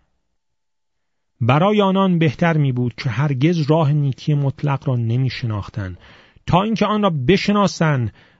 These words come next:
و از آن فرمان مقدس که با آنان داده شد روی بگردانند. آنچه برای آنان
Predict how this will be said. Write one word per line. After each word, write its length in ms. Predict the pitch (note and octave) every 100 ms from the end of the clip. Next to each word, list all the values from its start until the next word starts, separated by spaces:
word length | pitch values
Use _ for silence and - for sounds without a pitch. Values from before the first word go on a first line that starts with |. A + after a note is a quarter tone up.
| -
و 80 | G#2+
از 220 | C3 B2+ -
آن 220 | E3+ F#3
فرمان 600 | E3 E3 D#3 D3 E3 F3
مقدس 600 | E3 D#3 C#3 B2+ D3 D3
که 120 | -
با 160 | C#3+ C#3
آنان 360 | C3+ C#3 C#3+ C3
داده 280 | B2+ B2
شد 340 | A#2 - B2 A2+ A2
روی 260 | A2+ B2
بگردانند. 720 | F#2+ F#2 F#2+ F#2 F2+ D#2+ E2+ F2+ _ _ _ _ _
آنچه 400 | D#4 D#3 E3+ G3
برای 460 | D#3 E3+ F#3 G3 G3
آنان 340 | F#3+ G3+ G3+